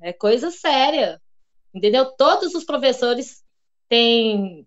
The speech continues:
têm ensino superior, a gente não tá brincando de fazer música, a gente tá brincando, não, a gente tá na seriedade pra levar verdadeiramente esse vírus do amor. Eu gosto disso.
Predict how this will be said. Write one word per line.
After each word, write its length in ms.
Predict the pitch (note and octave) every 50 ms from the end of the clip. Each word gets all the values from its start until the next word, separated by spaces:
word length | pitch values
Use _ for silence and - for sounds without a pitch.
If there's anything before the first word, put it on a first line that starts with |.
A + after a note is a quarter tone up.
| _
têm 560 | - G#3 G3 G3 G3 G3 G3 F#3+ F#3 D#3+ - G#3+
ensino 300 | G#3 - - A3+ A3 A3+
superior, 680 | A3+ - G#3+ B3+ B3+ C4 D4 C4+ A3+ A3+ A#3 C4 B3+ -
a 100 | G3 F3
gente 280 | E3+ - G3 G3 - -
não 80 | A#3 B3+
tá 100 | E4 E4
brincando 640 | E4 E4+ F4+ E4 - - - G#3+ G3 F#3 F3 E3+ F3
de 300 | - - - F#3+ E3+ -
fazer 260 | - F#3 F3 F3 G3 E3+
música, 520 | E3+ E3 E3 D#3+ D#3+ D#3 - - - -
a 40 | D#3
gente 280 | D3+ - E3+ E3+ - -
tá 100 | - E3+
brincando, 540 | E3+ - F#3 F3 - F3 F3 F#3 F3+ -
não, 340 | A#3 D4 D#4+ C4 G3 G3 G3+
a 160 | F#3+ E3+ - F#3
gente 200 | E3+ - - _
tá 220 | - F#3 G3+ G#3 - _ _ _ _ _ _ _ _ -
na 120 | G#3+ A3+
seriedade 1000 | A3+ A3+ C#4 B3 B3 C4 B3+ B3 A3+ - G3+ G3 G3 G3+ A3 B3 C4+ - - - - _
pra 160 | - A#3+ A#3 A#3+
levar 680 | C4 C#4+ D4+ C4 A#3 - A3 G#3+ G#3+ A3 A#3+ C4+ E4+ E4+ _ _ _ _ _ _ _ _ _ _ _ _ _ _ _ _ _ _ _ _ _ _ _ _ _
verdadeiramente 840 | - G#3 C4+ E4+ G4 G4 F4+ E4+ C#4 E4 D#4+ D#4 C#4+ C#4+ C4+ C4+ C#4+
esse 140 | D4 - D4+ B3
vírus 260 | A#3+ C4 C4 C4 C4
do 60 | -
amor. 240 | C#4 C#4 A#3 F#3 F3
Eu 140 | F3+ G3+ G#3
gosto 340 | A3+ A3+ A#3+ C4 - - _
disso. 200 | - G3+ F3+ -